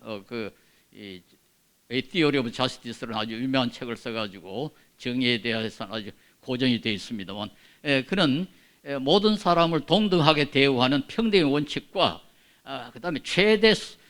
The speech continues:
최소 수혜자에게 최대 이익을 주는, 예, 그런 차등의 원칙을 주장했는데요. 이 차등의 원칙이라는 게 참 특이합니다. 이게 그 롤즈라는 분이 처음으로 지적을 한 건데,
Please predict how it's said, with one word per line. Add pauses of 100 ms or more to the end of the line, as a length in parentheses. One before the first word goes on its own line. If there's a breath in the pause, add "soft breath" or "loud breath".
최소
수혜자에게
최대
이익을
주는, (640 soft breath)
예,
그런
차등의
원칙을
주장했는데요. (380 soft breath)
이
차등의
원칙이라는
게 (340 loud breath)
참
특이합니다.
이게
그 (220 loud breath)
롤즈라는
분이
처음으로
지적을
한
건데,